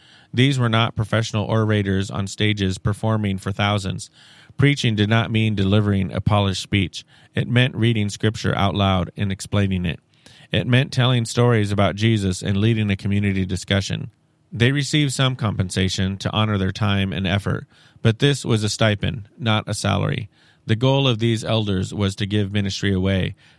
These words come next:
not to get paid to do it all themselves. This is why Paul teaches us, "So Christ himself gave the apostles and prophets, the evangelists, the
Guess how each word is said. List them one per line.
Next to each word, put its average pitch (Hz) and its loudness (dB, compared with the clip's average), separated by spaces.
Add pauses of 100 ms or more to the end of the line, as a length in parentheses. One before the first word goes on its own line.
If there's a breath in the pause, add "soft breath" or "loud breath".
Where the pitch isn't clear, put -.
not 107 -2
to 104 -2
get 98 -4
paid 98 0
to 98 -6
do 98 0
it 92 0
all 92 0
themselves. - -4 (1000 soft breath)
This 135 4
is 131 -2
why 120 6
Paul 107 2
teaches 104 -2
us, 104 0 (480 soft breath)
"So 113 0
Christ 139 0
himself 113 0
gave 110 0
the 107 0
apostles 110 0
and 101 -4
prophets, 104 0
the 101 0
evangelists, 110 0
the 104 -4